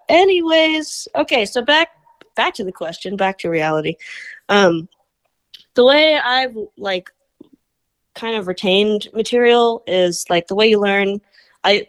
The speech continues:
I've always really learned by ear or by tablature, which is, like, the numbered version of the reading music. Um, and so you'll just take everything piece by piece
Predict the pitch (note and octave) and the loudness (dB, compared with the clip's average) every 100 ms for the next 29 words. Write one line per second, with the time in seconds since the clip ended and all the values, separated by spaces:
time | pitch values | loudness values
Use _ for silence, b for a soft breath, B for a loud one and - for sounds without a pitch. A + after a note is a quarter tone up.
0 | - G#3 B3 B3 A3 G3+ G3 F#3 E3+ F3 | -2 0 2 4 4 2 0 0 0 -2
1 | F3+ F#3 F3 D#3 E3 F3 F3+ F#3 - F3+ | 0 0 -2 -4 -2 0 2 0 0 -2
2 | F3+ E3+ D#3+ - D#3 F3+ F#3+ G3+ G3 G3 | 0 -2 -4 -2 -2 -2 -4 0 2 2
3 | F3+ - E3 E3 E3 - D#3+ D#3+ E3 F3 | -2 -6 -6 -4 -4 -2 -2 0 4 4
4 | F3 G3+ - - - F#3+ G3 F#3 F3+ E3 | 4 -2 -16 -12 2 4 4 2 0 0
5 | - - - - - D3+ D#3+ D#3 D3+ E3+ | -4 -18 -20 -18 -4 2 4 4 2 4
6 | F3 E3 E3 E3 G#3+ G#3+ B B B B | 4 4 2 4 2 0 B B B B
7 | B B _ - F#3+ F3 D#3 D3+ _ F#3 | B B _ 0 2 4 2 -4 _ 0
8 | G3+ B3 A3+ A#3+ D4+ C#4+ A#3 A#3 A#3 A#3 | 2 4 4 4 2 2 2 2 2 2
9 | A3 G#3+ G#3+ F#3+ F3 F#3+ F#3 - - | 2 0 0 0 0 2 2 0 -6